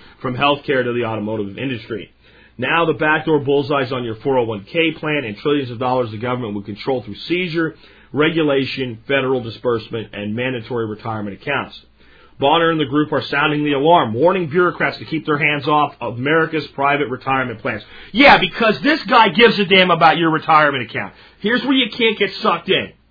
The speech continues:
okay? I'm supposed to believe that this guy, this Bonner guy, or Boner, or Bohanner, or whatever the hell his name is, is so concerned about my private, uh, money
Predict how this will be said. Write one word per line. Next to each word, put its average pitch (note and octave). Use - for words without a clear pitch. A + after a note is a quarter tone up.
okay? D3+
I'm A3
supposed C#4+
to C#4+
believe C4
that E3
this A3+
guy, F#3+
this D3+
Bonner F#3+
guy, A2
or A2+
Boner, F3
or G#2+
Bohanner, E3
or A#2
whatever F3+
the F#3
hell F3+
his E3
name F3
is, A#2
is A#2
so C4
concerned B3
about E3+
my G3+
private, A#3+
uh, G3
money G3